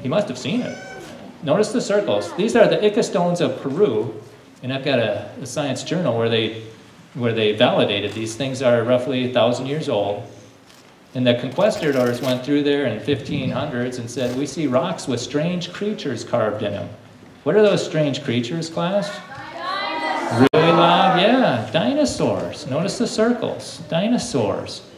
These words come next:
How could they carve them anatomically correct if they'd never seen them?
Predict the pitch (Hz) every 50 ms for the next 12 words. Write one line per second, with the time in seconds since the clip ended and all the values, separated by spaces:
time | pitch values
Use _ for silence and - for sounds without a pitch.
0 | - - - - 208 240 240 302 269 262 233 - - - 135 139 156 - 202 202
1 | - - - 160 202 233 247 240 - 214 233 247 247 - - 180 151 127 - -
2 | - 131 120 - 208 220 214 196 - - - - - - - - - - - -
3 | - 143 139 - 160 151 - 151 151 139 139 135 - - 170 196 214 190 - -